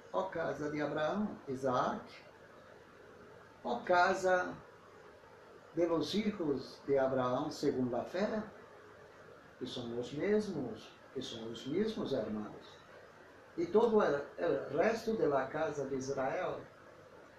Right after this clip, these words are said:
os que sois traídos por mim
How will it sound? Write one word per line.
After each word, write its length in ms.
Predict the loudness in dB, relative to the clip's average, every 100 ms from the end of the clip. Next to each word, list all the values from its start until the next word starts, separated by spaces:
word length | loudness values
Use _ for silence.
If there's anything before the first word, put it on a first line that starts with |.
| -20 -20 -20 -20 -20 -10 -2
os 160 | 0
que 160 | 2 0
sois 640 | 0 0 2 2 0 -4
traídos 720 | 0 2 2 0 4 2 2 -2
por 240 | 4 4 4 0
mim 300 | -2 -2